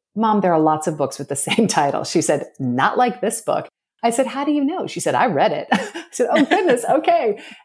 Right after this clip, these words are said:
Speaker 1: And, um, there were such issues initially because, as you can imagine, I'm a crossover author. I do school visits. That's a, a passion of mine. And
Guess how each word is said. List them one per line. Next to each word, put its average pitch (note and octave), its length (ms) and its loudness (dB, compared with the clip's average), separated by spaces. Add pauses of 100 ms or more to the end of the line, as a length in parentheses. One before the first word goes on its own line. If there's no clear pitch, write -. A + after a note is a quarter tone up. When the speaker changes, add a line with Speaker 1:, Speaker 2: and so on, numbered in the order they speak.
Speaker 1:
And, B3 220 4
um, A#3 220 2 (120)
there C4+ 260 4
were B3 200 0
such - 680 -6 (320)
issues G#3+ 640 2
initially F#3+ 1040 0
because, A3 380 -2
as A3 180 2
you C4+ 80 2
can A#3 160 -2
imagine, D#3+ 560 0
I'm G3 140 2
a A3+ 60 0
crossover D#3+ 680 0
author. A3 640 -2
I D3+ 220 -2
do C#3 200 -6
school E3 540 0
visits. A3+ 500 0
That's - 420 -2
a, D#3+ 60 0
a C#3+ 300 -2
passion D#3 500 -2
of A3+ 140 -2
mine. A#3+ 380 0 (280)
And B3 440 4